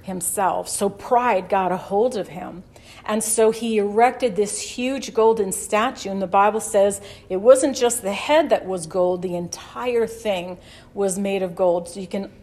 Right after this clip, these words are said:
only imagine what, where he got that money from to do such a project. He was filled with pride. And he said, "Everyone come together," and took their place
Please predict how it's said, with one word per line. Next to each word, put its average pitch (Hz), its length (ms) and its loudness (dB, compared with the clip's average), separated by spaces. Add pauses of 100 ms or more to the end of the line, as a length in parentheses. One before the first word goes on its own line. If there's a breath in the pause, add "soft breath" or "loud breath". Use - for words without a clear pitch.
(180)
only 302 320 8
imagine 262 880 2 (340 loud breath)
what, 226 400 4
where 240 320 8
he 247 120 -6
got 240 300 4
that 269 220 2
money 240 340 4
from 196 420 0
to 202 120 -4
do 208 280 -4
such 190 320 -2
a 185 80 -6
project. 185 720 0 (400 loud breath)
He 262 360 -4
was 254 320 4 (220)
filled 220 560 0
with 196 260 -8
pride. 170 460 -6 (880)
And 220 140 0
he 202 40 0
said, 208 260 4
"Everyone 254 500 4
come 254 320 0
together," 220 580 2 (300 loud breath)
and 202 160 -2
took 294 380 -2
their 247 180 6
place - 720 -2